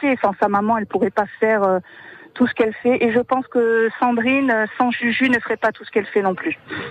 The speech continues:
Voilà. Merci beaucoup, euh, de, d'être rentrée dans notre vie.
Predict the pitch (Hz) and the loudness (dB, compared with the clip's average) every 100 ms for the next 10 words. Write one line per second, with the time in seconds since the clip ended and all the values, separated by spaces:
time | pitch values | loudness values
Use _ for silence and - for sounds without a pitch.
0 | - - 190 160 - _ _ _ _ _ | -14 -2 0 2 -2 _ _ _ _ _
1 | _ _ - 214 247 - 277 233 240 262 | _ _ 0 0 0 -4 -2 -2 -2 0
2 | 277 269 214 208 202 - - - - 220 | 2 2 2 -2 -4 -10 -10 -12 -10 0
3 | 202 196 226 226 180 240 240 - 254 240 | 2 2 0 0 0 0 0 0 0 0
4 | 226 214 208 185 180 - | 0 -2 -2 -2 -8 -12